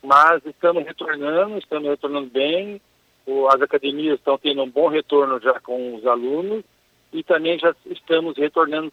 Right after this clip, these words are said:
com os eventos. Já fizemos um evento em Curitiba de competição e vamos fazer aqui dia nove na cidade de Ibiporã uma nova competição.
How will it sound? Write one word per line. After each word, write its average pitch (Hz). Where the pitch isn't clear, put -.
com 160
os 143
eventos. 147
Já 127
fizemos 139
um 139
evento 131
em 127
Curitiba 131
de 117
competição 143
e 170
vamos 170
fazer 156
aqui 156
dia 147
nove 143
na 139
cidade 131
de 123
Ibiporã 139
uma 135
nova 143
competição. 139